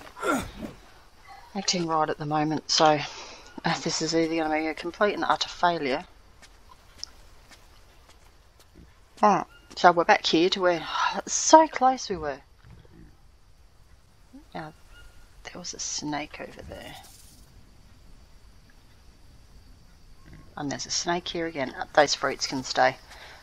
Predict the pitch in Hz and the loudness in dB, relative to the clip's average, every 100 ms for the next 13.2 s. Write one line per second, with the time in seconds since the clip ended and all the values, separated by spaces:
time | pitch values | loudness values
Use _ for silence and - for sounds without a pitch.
0 | - - - - - - - - - - | -2 0 0 -2 -6 -6 -6 -6 -8 -10
1 | - 135 - - - - - - - - | -10 -14 -16 -20 -20 -20 -20 -16 -16 -4
2 | - 151 190 214 214 190 185 175 175 180 | 4 8 8 6 0 0 -2 -4 -4 -2
3 | 165 160 - - - 170 147 139 - - | -2 -2 -2 -2 -2 0 2 0 -2 -10
4 | - 156 139 - - - 143 - 170 180 | -4 -4 -6 -10 -14 -16 -16 -6 -6 -6
5 | 180 - 220 214 - - 185 170 165 160 | -10 -6 -2 -2 -4 -6 -4 -2 -4 -4
6 | - - 165 143 143 151 226 - - - | -6 -6 -2 -2 -2 -4 -4 -4 -6 -10
7 | - - - - - - - - - - | -20 -18 -18 -18 -20 -20 -20 -18 -18 -20
8 | - - - - - - 1077 - - - | -20 -20 -20 -20 -20 -20 -20 -20 -20 -20
9 | - - - 960 - - 855 855 - - | -20 -20 -20 -20 -20 -20 -20 -20 -20 -20
10 | - - - - - - - 165 - 151 | -20 -20 -20 -20 -20 -6 -2 -2 -4 -6
11 | 160 156 - - 170 220 254 - - - | -4 -4 -4 -2 -2 -4 -6 -10 -10 -10
12 | - - - - - 165 165 151 143 - | -20 -20 -20 -20 -14 -10 -8 -8 -8 -8
13 | 208 | -8